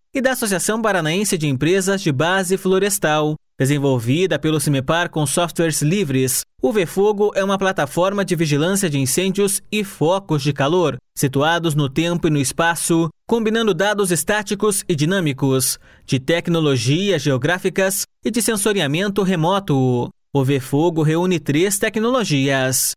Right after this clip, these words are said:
sensoriamento remoto por satélites de alta resolução temporal e espacial, ambiente de processamento de alto volume de dados geoespaciais em diferentes formatos e modelos matemáticos de análise e aprendizagem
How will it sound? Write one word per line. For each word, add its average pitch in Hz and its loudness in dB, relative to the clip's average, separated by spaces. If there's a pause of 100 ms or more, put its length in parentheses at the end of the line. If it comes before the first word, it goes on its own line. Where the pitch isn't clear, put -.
(140)
sensoriamento 143 0
remoto 156 0
por 175 -2
satélites 165 0
de 143 0
alta 175 0
resolução 156 0
temporal 165 0
e 160 0
espacial, 151 0 (260)
ambiente 202 0
de 190 0
processamento 180 0
de 151 0
alto 196 0
volume 170 2
de 151 0
dados 175 0
geoespaciais 180 -2
em 185 0
diferentes 180 0
formatos 185 0 (180)
e 127 2
modelos 143 2
matemáticos 156 0
de 151 0
análise 156 0
e 165 0
aprendizagem 160 0